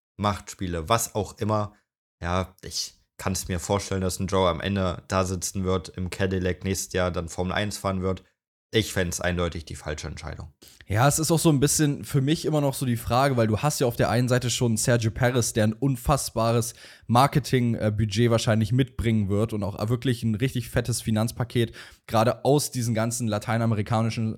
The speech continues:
Speaker 2: Sponsorings und so einfach mitbringt. Wofür? Klar, ich meine, mehr Geld schadet nie, aber wofür brauchst du dann noch den Joe?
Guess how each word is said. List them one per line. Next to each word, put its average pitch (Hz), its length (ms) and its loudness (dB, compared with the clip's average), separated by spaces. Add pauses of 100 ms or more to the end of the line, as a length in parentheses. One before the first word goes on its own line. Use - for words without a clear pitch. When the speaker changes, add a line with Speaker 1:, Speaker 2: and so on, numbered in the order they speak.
Speaker 2:
Sponsorings 113 680 0
und 101 100 -4
so - 200 -4
einfach 98 240 -2
mitbringt. 107 500 -2 (460)
Wofür? 143 680 6
Klar, 107 300 4
ich 104 80 -2
meine, 104 200 2
mehr 101 220 2
Geld 101 240 2
schadet 110 340 2
nie, 123 120 2
aber 104 180 4
wofür 117 240 0
brauchst 110 300 2
du 120 40 2
dann 117 200 4
noch 113 100 2
den 107 200 0
Joe? 120 280 6